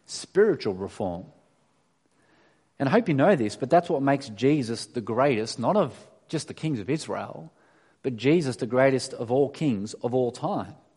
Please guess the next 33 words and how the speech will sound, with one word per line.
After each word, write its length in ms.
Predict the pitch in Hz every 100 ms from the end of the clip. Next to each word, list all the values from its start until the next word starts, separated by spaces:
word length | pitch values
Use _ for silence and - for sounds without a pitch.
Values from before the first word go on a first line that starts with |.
| _ _ _ _ _ _ -
Because 260 | 147 165
that 300 | 180 208 196
reform 580 | 151 147 - 185 170 131
that 200 | 131 123
Jesus 460 | 117 160 175 135 110
brings 800 | 107 156 147 98 104 170 175 - - -
with 220 | 139 139
the 60 | 131
forgiveness 720 | - 143 117 196 190 185 -
of 220 | - 117
our 180 | 127 185
sins, 800 | - 143 113 127 196 - - - _ _ _ _ _ _ -
with 140 | 135
the 60 | 139
giving 360 | 113 170 196
of 80 | 165
his 180 | - 147
Spirit, 640 | - - 120 104 165 - - _ _ _ _ _
with 120 | 135
the 100 | 123
promise 500 | 131 - 160 185 185
of 160 | - 123
a 60 | 120
new 380 | 117 139 190
heart 480 | 175 143 117 123 165 -
that 80 | -
then 200 | 131 127
will 100 | 117
seek 360 | 113 - 170 175
to 80 | 135
live 180 | 151
for 100 | -
God, 460 | 131 117 101 98 117